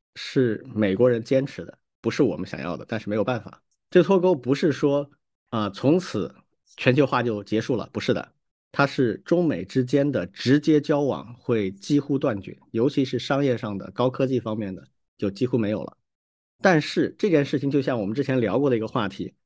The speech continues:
美国和俄国都做过很严厉的禁酒的法案，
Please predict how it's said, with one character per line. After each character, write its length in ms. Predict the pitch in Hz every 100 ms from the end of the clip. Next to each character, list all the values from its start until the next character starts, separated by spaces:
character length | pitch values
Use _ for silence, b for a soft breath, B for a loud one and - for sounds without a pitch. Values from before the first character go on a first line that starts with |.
| _ _
美 240 | 120 120 113
国 160 | 160
和 80 | 165
俄 300 | 143 127 160
国 240 | 139 120
都 360 | 123 208 208 214
做 360 | 202 - 180 127
过 180 | 135 110
很 320 | - 107 101
严 400 | 110 107 139 190
厉 260 | 196 208 135
的 220 | 120 104
禁 320 | - 185 127
酒 240 | 120 - 113
的 100 | 123
法 200 | 107 87
案， 220 | 107